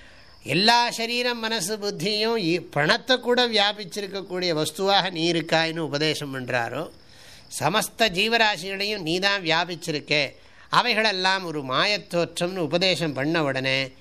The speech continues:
என்னுடைய லிமிட்டேஷன் போச்சு. அகம் பூர்ணஹா, நான் வந்து ஒரு நாளும் குறைவே கிடையாது.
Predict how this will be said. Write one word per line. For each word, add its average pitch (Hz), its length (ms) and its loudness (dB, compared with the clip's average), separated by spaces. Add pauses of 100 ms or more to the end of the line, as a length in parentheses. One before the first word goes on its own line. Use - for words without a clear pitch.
(480)
என்னுடைய 135 440 -4
லிமிட்டேஷன் 190 800 -2
போச்சு. - 340 -14 (680)
அகம் 165 460 -2 (180)
பூர்ணஹா, 196 720 0 (960)
நான் 147 240 0
வந்து 160 240 2 (100)
ஒரு 170 280 2
நாளும் 233 520 2
குறைவே 196 560 2
கிடையாது. 147 720 0